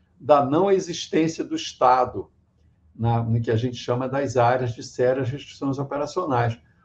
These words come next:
onde o crime organizado, as milícias e os grandes comandos de tráfico estão crescendo, né, numa taxa tão elevada que, é, que supera a redução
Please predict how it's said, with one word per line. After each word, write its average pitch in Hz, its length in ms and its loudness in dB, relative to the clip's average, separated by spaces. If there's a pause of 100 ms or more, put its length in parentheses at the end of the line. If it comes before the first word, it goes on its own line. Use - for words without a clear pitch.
(160)
onde 147 240 4
o - 100 -2
crime 214 320 0
organizado, 117 760 2
as 123 140 2
milícias 101 880 -6 (160)
e 127 120 -4
os 123 160 2
grandes 139 460 2
comandos 107 600 2
de 98 140 -10
tráfico 147 520 2 (420)
estão 160 400 -2
crescendo, 165 960 2 (240)
né, 120 200 2
numa 131 360 2
taxa 143 600 2 (220)
tão 160 220 0
elevada 127 760 4 (760)
que, 175 420 -4 (320)
é, 147 360 0 (100)
que 156 140 -6
supera 160 1200 6
a 147 160 4
redução 156 880 -2